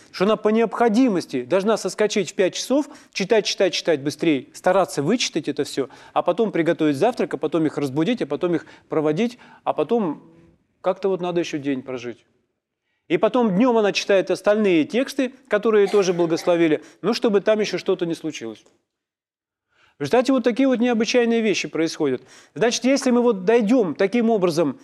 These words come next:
исполняя рекомендации разные с разных мест, не связанные одна с другой,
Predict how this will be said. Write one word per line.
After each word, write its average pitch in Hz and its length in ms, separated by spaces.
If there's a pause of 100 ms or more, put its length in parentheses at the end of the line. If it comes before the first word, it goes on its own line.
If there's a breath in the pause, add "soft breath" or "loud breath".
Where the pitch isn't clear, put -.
(200 soft breath)
исполняя 226 600
рекомендации 214 680
разные 160 480
с - 80
разных 185 400
мест, 220 240 (200 loud breath)
не 202 120
связанные 202 500
одна 190 240
с 165 60
другой, 208 380